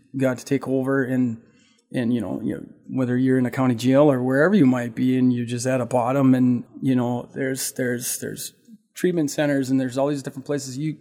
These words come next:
you can find yourself at a bottom where, you know, "God, you gotta do this because I've, I'm, I'm failing, you know, trying to do it my, my, my way," you know. And, um, I had, uh,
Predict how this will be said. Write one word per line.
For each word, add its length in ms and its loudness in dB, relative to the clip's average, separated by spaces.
you 180 -10
can 160 -4
find 340 -2
yourself 600 0
at 140 2
a 40 6
bottom 420 4
where, 300 4
you 100 -4
know, 100 -10
"God, 280 -8
you 120 -10
gotta 200 -6
do 200 -8
this 200 -8
because 280 -8
I've, 340 -10
I'm, 280 -4
I'm 160 -14
failing, 460 -4
you 100 -10
know, 160 -8
trying 220 -4
to 40 -4
do 140 0
it 60 -2
my, 260 -4
my, 240 -8
my 160 -2
way," 220 -4
you 160 -6
know. 160 -4
And, 160 -8
um, 580 -4
I 160 0
had, 540 -2
uh, 320 -8